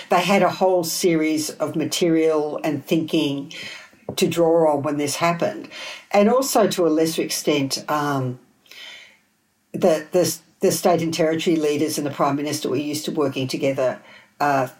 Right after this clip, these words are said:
through coac. So the bushfire, um, crisis ended up by being a bit of a, um,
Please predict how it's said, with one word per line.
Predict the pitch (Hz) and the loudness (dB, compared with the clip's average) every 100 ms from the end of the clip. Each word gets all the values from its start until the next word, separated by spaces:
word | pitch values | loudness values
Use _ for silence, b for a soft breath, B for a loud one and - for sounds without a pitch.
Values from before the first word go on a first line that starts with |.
| _ _ _ _ _ | _ _ _ _ _
through | - 170 - | -2 -2 2
coac. | 240 269 143 - | 2 4 2 -2
So | - 208 | 2 4
the | 170 | 4
bushfire, | 208 285 - 262 190 175 156 139 135 B B B B _ | 0 -2 0 2 4 4 2 0 -2 B B B B _
um, | 160 156 151 135 - B B - | 0 2 2 -2 -4 B B 0
crisis | 202 175 170 180 - 180 | 4 4 2 0 0 0
ended | 175 175 | 2 2
up | 160 - | 0 0
by | 165 147 139 | 2 2 0
being | 175 156 151 | 2 2 2
a | 151 | 0
bit | 165 160 | 0 0
of | 135 | 0
a, | 139 131 127 B B B B _ - | 0 0 -2 B B B B _ -6
um, | 151 139 135 127 | -2 0 -2 -4